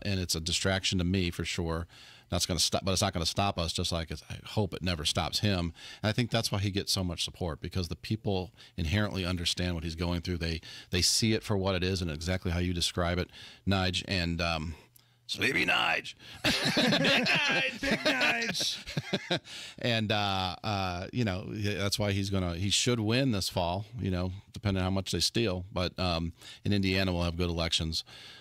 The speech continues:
Speaker 1: Uh, but he should be our president again. Uh, today I said he was a great president when he was here, and he's gonna be a great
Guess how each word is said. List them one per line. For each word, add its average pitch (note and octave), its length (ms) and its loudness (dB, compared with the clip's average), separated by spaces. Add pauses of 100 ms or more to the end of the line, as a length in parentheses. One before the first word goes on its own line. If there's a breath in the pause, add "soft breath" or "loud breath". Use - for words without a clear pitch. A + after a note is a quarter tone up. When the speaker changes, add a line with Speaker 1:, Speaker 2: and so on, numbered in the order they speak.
(120)
Speaker 1:
Uh, F2 320 2
but F2 160 0
he G2 220 2
should F#2+ 200 2
be G2 100 4
our F2+ 80 2
president F#2 480 2
again. F#2 260 2
Uh, F#2 80 2
today F#2 240 0
I F2+ 80 2
said F#2 240 2
he F#2 120 2
was E2+ 180 0
a E2+ 60 -4
great F2+ 260 0
president F#2 360 0
when F2+ 100 0
he F2 60 0
was F2 120 0
here, F#2+ 180 2
and F#2+ 80 2
he's E2 120 0
gonna E2+ 120 0
be E2 80 -2
a E2 40 -4
great - 300 -4